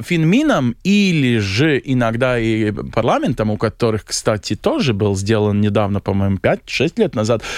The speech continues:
свой департамент аналитики. Ну, никогда я его не услышал, никогда не почувствовал, если честно. Но, но Центробанк я чувствую. Но я думаю,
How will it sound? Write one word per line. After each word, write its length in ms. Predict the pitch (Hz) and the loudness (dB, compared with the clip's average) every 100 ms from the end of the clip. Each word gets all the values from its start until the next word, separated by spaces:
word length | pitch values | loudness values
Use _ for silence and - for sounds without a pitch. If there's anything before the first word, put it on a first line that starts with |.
| - | -10
свой 500 | 120 - 156 147 107 | -6 0 2 2 0
департамент 760 | 101 107 117 - 147 156 123 - | -4 -2 -2 0 -2 0 -2 -2
аналитики. 720 | 117 127 131 135 123 - - | 0 0 2 2 0 -6 -6
Ну, 220 | 90 117 131 | 0 2 2
никогда 460 | 131 135 135 139 | 2 0 0 2
я 220 | 127 120 | 2 2
его 260 | 113 113 113 | 0 0 0
не 120 | 113 | 0
услышал, 440 | 113 123 214 220 147 | 0 0 -2 0 0
никогда 380 | 120 123 117 131 | 0 0 0 0
не 80 | |
почувствовал, 480 | 123 113 107 - 95 | 0 -2 -2 -2 -2
если 240 | 98 95 92 | -2 -4 -4
честно. 380 | - - - - - - - | -4 -4 -8 -12 -14 -6 0
Но, 260 | 147 143 139 | 2 2 2
но 440 | 139 131 123 120 | 2 2 2 0
Центробанк 540 | 135 156 139 170 262 | 0 -2 0 -2 0
я 100 | 160 | -4
чувствую. 440 | - 151 127 92 90 | -2 -2 -2 -2 2
Но 360 | 170 160 101 - - - - - - - - - | 2 2 -2 -8 -20 -20 -20 -20 -20 -20 -18 -2
я 220 | 135 247 | 0 2
думаю, 520 | 226 220 160 127 120 | 0 0 2 0 0